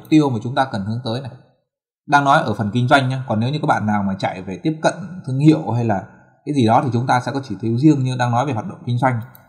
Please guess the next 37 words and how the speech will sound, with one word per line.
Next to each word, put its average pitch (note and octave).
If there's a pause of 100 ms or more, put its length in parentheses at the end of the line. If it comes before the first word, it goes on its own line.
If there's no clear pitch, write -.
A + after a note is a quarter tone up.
(240)
thì C3+ (320)
các F#3
bạn F3+
cần A2
phải G#2
xác E3
định A#2
một G2+
cách D#3+
chính C#3+
xác G3+
là G#2+
phần B2+
trăm D3
chi D3+
phí C3 (720)
của G#2+
hoạt C3
động -
chạy G2+
quảng G2
cáo G#2+
của C3+
chúng B2
ta B2+
trên D3+
doanh C#3+
thu C#3
là G#2
bao A2+
nhiêu. D3 (1300)
Sau D#3+
đó D3
thì -
chúng C3+
ta D3
mới C#3